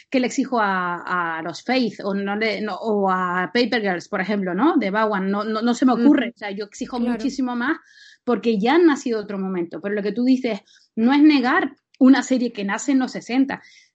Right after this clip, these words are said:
Speaker 1: Se tienen que poner las pilas porque llegará un momento que los padres, lo que ahora los padres, los tíos que, que consumen esta Asterix,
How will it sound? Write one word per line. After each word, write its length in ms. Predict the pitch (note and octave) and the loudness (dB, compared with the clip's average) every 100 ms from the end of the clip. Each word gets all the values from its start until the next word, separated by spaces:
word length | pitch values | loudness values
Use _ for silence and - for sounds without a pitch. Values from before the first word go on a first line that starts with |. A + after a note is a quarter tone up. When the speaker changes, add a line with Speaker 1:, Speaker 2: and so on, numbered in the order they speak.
| _ | _
Speaker 1:
Se 120 | B3 | -2
tienen 200 | A3+ C4 | 2 4
que 80 | C#4 | 4
poner 200 | C#4+ C#4+ | 2 2
las 200 | B3+ - | 0 -4
pilas 280 | A3 A3+ D#4 | -6 -4 -4
porque 420 | C#4 - G#3+ - _ _ - | -4 -4 -4 -6 _ _ -6
llegará 260 | G#3+ G#3+ A3+ | -4 0 4
un 60 | C#4+ | 6
momento 500 | C#4+ D#4 D#4 F4+ C#4+ | 8 6 4 0 -2
que 120 | G3 | -4
los 140 | E3+ | -4
padres, 540 | - G#3 C4+ C4 C#4 C#4+ _ _ _ _ _ - | -6 -2 0 2 0 -4 _ _ _ _ _ -18
lo 120 | D#3+ | -16
que 100 | D#3+ | -12
ahora 260 | D#3+ G#3 A#3 | -6 -2 -2
los 280 | B3+ G#3 - | -2 -4 -2
padres, 540 | A3+ C4+ C4 C4 B3 | 0 2 0 0 -2
los 240 | G3+ - | -4 -2
tíos 340 | - C#4 C#4 C#4 | 2 4 4 0
que, 240 | A#3+ F#3+ | -4 -6
que 160 | - G3 | -10 -8
consumen 420 | G3 F#3 A3+ B3 | -6 -4 0 2
esta 300 | B3+ B3+ A#3 | 2 0 0
Asterix, 420 | G#3+ - A#3+ C#4 | 0 -2 -2 -2